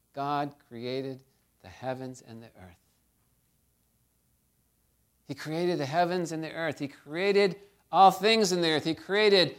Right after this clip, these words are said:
man and woman. He created them in their image, in his image. He created us so that we could live in relationship with him,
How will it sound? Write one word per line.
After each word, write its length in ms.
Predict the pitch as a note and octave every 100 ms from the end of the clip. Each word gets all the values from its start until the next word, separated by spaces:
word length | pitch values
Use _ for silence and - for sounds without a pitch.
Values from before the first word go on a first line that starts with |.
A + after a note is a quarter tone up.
| -
man 340 | D3 F#3+ G#3+ G#3
and 200 | F3+ F#3
woman. 320 | G#3+ G3+ E3+
He 120 | D#3+
created 480 | D#3+ F3+ G#3+ A3+ G#3
them 200 | G3+ F#3
in 80 | F3+
their 180 | E3+ -
image, 460 | G3+ G#3+ F#3 C3+
in 120 | E3
his 240 | D#3 A3 G3
image. 440 | F#3+ A3 F#3+ D3 - _
He 140 | F#3+
created 720 | F#3 F#3 F#3 G3 B3 D4 C4+ A#3
us 220 | A3 A3
so 80 | G3
that 260 | F#3+ F3
we 340 | E3+ A#3 C4 B3+
could 180 | G3+
live 440 | E3 F#3 A3+ A#3 G3
in 140 | E3+
relationship 520 | D#3+ D#3+ A#3 A3+ A#3
with 240 | G#3 G#3+ -
him, 360 | E3 F3 F3